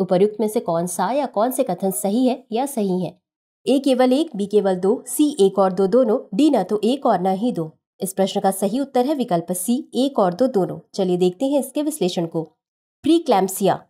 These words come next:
प्रीक्लैम्सिया एक प्रकार का उच्च रक्तचाप है जो कुछ महिलाओं को गर्भावस्था के दौरान होता है। अतः कथन एक सही है। यह स्थिति गर्भावस्था के बीसवें सप्ताह के बाद हो सकती है।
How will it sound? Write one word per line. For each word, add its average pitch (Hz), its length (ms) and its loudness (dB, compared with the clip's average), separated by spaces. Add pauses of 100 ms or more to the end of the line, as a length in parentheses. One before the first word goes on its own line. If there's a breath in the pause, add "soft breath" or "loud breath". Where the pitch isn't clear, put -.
(240)
प्रीक्लैम्सिया 240 580 2
एक 214 240 -2
प्रकार 214 320 2
का 269 120 0
उच्च 202 260 -4
रक्तचाप 196 580 -2
है 320 60 0
जो 220 140 0
कुछ 294 240 -4
महिलाओं 208 360 2
को 269 140 -2
गर्भावस्था 185 600 0
के 208 140 -2
दौरान 175 360 0
होता 170 280 -2
है। 269 160 0
अतः 190 240 -4
कथन 185 380 -2
एक 196 200 -2
सही 180 280 -4
है। 170 180 -8 (420)
यह 233 180 4
स्थिति 262 260 -2
गर्भावस्था 214 600 2
के 277 140 -2
बीसवें 247 360 0
सप्ताह 214 400 -2
के 233 140 0
बाद 190 240 0
हो 202 160 0
सकती 180 360 -4
है। 170 200 -8